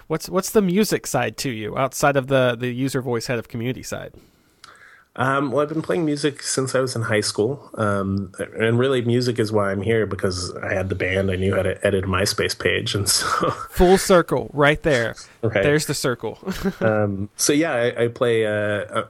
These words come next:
Speaker 2: Americana music as, uh, Kicking Tuesday, and, uh, you can find me online, and I, I like to play now and, now and again, out and about.
Speaker 1: Nice. So Kicking Tuesday dot,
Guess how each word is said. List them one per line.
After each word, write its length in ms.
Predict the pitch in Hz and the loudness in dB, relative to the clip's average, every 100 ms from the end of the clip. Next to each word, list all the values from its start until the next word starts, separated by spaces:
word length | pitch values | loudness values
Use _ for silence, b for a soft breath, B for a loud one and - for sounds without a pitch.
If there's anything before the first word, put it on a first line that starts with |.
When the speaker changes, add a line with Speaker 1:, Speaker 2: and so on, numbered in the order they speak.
| - | -2
Speaker 2:
Americana 560 | 113 110 107 107 107 | 0 2 0 0 0
music 480 | 107 110 113 120 - | 0 0 0 -2 -2
as, 380 | - 104 98 104 | -6 -2 -4 -2
uh, 340 | 95 95 95 - _ - - | -2 -2 -4 -6 _ -16 -4
Kicking 340 | 123 120 104 | -2 0 0
Tuesday, 520 | - 110 - 120 139 - - | 0 -2 0 -2 -2 -10 -6
and, 340 | 101 98 98 | -4 -2 -2
uh, 120 | 98 | -2
you 160 | 98 104 | -2 -4
can 100 | 104 | -4
find 200 | 110 104 | 0 0
me 100 | 101 | 0
online, 380 | 101 101 104 113 | 0 0 0 0
and 300 | 101 101 120 - | 0 -2 -6 -8
I, 340 | 110 - - | -6 -6 -4
I 40 | 113 | -2
like 180 | 107 | -2
to 60 | - | -2
play 360 | - 107 104 117 123 | 0 2 0 -2 0
now 260 | 113 104 | 2 2
and, 220 | 107 104 | 2 0
now 160 | 110 110 | 0 2
and 60 | 104 | 2
again, 320 | 104 104 110 | 2 0 -2
out 180 | - 107 | -4 -2
and 80 | 107 | 0
about. 300 | 104 110 - - B B B B B - _ _ _ - | 0 0 -4 -18 B B B B B -20 _ _ _ -10
Speaker 1:
Nice. 240 | 190 226 - | -10 -10 -2
So 320 | 180 156 147 | 2 4 4
Kicking 320 | - 165 160 | 0 0 0
Tuesday 340 | 160 151 156 | 0 2 4
dot, 420 | 147 147 143 135 | 4 6 6 4